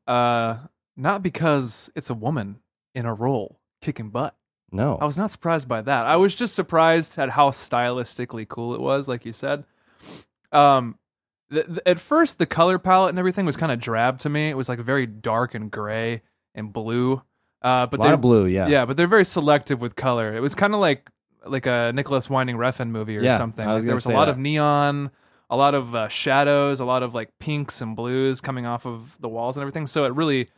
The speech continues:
Speaker 1: I caught on to it eventually and really liked it.
Speaker 2: Mm-hmm.
Speaker 1: Um, but at first, I, I didn't really like the way it looked.
Speaker 2: Very Only God Forgives-ish.
Speaker 1: Yeah.
Speaker 2: Like, if you turn that down two or three clicks,
Speaker 1: <clears throat> Yeah.
Speaker 2: that would be Atomic Blonde.
Speaker 1: Not quite as much red.
Speaker 2: Yeah, right.
Speaker 1: As
Speaker 2: More
Speaker 1: a
Speaker 2: blue.
Speaker 1: Yeah.
Speaker 2: 'Cause it was cold.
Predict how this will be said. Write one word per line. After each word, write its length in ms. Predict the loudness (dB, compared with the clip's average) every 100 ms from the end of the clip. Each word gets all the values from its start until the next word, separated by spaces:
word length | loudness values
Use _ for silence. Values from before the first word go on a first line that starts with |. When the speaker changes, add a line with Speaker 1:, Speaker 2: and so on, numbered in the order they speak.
| _ -18 -18 _ -8
Speaker 1:
I 60 | 0
caught 220 | 6 8
on 180 | 8 4
to 120 | 0
it 80 | -2
eventually 360 | -2 -4 -4 -4
and 100 | -2
really 160 | -4
liked 340 | -2 -4 -6 -8
it. 140 | -10 -10
Speaker 2:
Mm-hmm. 120 | -6
Speaker 1:
Um, 320 | -2 -2 -2 -6
but 100 | -8
at 100 | -6
first, 420 | 0 0 0 -4
I, 120 | -8
I 100 | -6
didn't 180 | -6 -6
really 140 | -6
like 220 | -6 -8 -8
the 60 |
way 100 | -10
it 80 | -10
looked. 480 | -10 -14 -14 -20 -6 2
Speaker 2:
Very 200 | 4 4
Only 240 | 2 2
God 240 | 2 2
Forgives-ish. 1040 | 0 -2 0 -2 -4 -10 -8 -8 -8 -16 -20 _
Speaker 1:
Yeah. 140 | 0
Speaker 2:
Like, 160 | 2 2
if 100 | 0
you 80 | -2
turn 260 | 0 0
that 180 | 0 0
down 320 | 0 0 0
two 140 | -2 -2
or 40 |
three 180 | 0 -2
clicks, 640 | -6 -4 -4 -6 -10 -10 -12 _
Speaker 1:
<clears throat> 140 | _ 0
Yeah. 220 | 0 2
Speaker 2:
that 140 | 0 0
would 100 | 0
be 80 | -2
Atomic 360 | -2 -6 -8
Blonde. 360 | -10 -10 -12 -4
Speaker 1:
Not 240 | 2 2 6
quite 160 | 6
as 80 | 6
much 180 | 2 0
red. 380 | 2 2 0 -6 _ _
Speaker 2:
Yeah, 140 | 0 2
right. 320 | 2 0 -2
Speaker 1:
As 100 | 0
Speaker 2:
More 160 | 4 6
Speaker 1:
a 20 |
Speaker 2:
blue. 360 | 6 6 4 -2 -8
Speaker 1:
Yeah. 180 | -6 -2
Speaker 2:
'Cause 100 | 0
it 40 |
was 80 | 0
cold. 460 | -2 -2 -2 -6